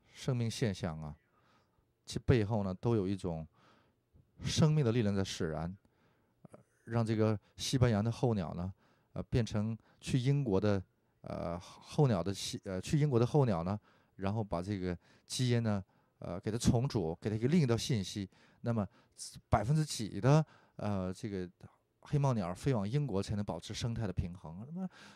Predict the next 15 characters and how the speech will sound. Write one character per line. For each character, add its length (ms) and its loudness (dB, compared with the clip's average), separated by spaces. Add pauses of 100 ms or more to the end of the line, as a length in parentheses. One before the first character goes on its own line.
(200)
创 360 -8
造 140 4
生 240 -2
命 180 -2
的 120 -2
这 100 -10
个 60 -6
创 260 -2
造 100 2
主 120 -4
才 160 -8
知 200 -4
道， 160 -6
是 140 -14
吧？ 180 -12